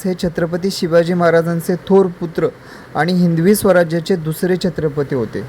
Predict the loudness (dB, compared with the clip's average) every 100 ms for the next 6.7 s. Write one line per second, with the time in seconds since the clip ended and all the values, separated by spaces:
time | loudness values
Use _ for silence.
0 | -14 -18 -18 -6 -2 0 2 2 2 0
1 | 2 4 2 0 0 0 0 0 0 -4
2 | -4 -2 -2 -2 -2 -4 -4 -2 -4 -2
3 | 0 2 2 2 -2 -16 -14 -2 -2 2
4 | 2 2 2 -2 -2 -4 -2 -2 0 0
5 | 2 0 0 -2 -2 0 0 0 2 2
6 | 2 2 2 2 2 0